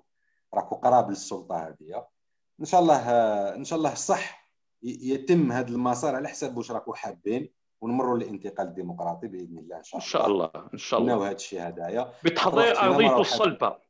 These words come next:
Speaker 2: بتحضير
Speaker 1: إن شاء
Speaker 2: الأرضية
Speaker 1: الله.
Speaker 2: الصلبة في المجتمع، وي.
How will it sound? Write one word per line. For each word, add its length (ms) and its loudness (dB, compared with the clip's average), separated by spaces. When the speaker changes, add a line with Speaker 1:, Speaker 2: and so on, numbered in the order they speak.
Speaker 2:
بتحضير 440 2
Speaker 1:
إن 60 2
شاء 100 4
Speaker 2:
الأرضية 180 6
Speaker 1:
الله. 100 6
Speaker 2:
الصلبة 420 2
في 80 -6
المجتمع، 560 0
وي. 220 -6